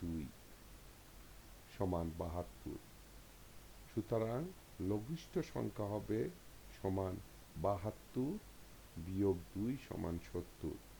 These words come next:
এখানে বিয়োগ দুই দেওয়া হচ্ছে এর জন্য, যেহেতু বলা হচ্ছে, প্রশ্নতে বলা আছে দুই কম হতে হবে, অর্থাৎ দুই বিয়োগ দিয়ে দিতে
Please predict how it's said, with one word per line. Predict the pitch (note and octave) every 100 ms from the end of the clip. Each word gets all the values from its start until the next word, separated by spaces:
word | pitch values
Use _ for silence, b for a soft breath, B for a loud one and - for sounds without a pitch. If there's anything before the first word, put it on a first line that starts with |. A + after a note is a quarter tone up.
| - - - F#2
এখানে | - G#2+ G#2 F#2
বিয়োগ | G#2 G#2 F#2+
দুই | G#2+ G2+
দেওয়া | G2 G2+ G2+
হচ্ছে | G#2 - G#2+
এর | F#2
জন্য, | A2 A#2 D#3+ B2
যেহেতু | G2+ G#2 G2+ - D3 A#3+ - - - - -
বলা | G2 G2+ G2
হচ্ছে, | G#2 - - D3 C4 - - - - -
প্রশ্নতে | G#2 G#2 - - A2 F#2
বলা | G2 F#2 F#2
আছে | - - G#3 A3+ - - - F#2 F2 E2
দুই | G#2+ A2 G2 G2
কম | F2+ E2+ D#2
হতে | E2+ F2 D#2+
হবে, | D2 - - - - - - - - - - - -
অর্থাৎ | F2 - A2+ C#3+ - - - - - -
দুই | G2 G2 A2+ - - -
বিয়োগ | F#2 F#2+ D#2+ D2
দিয়ে | E2 D#2
দিতে | -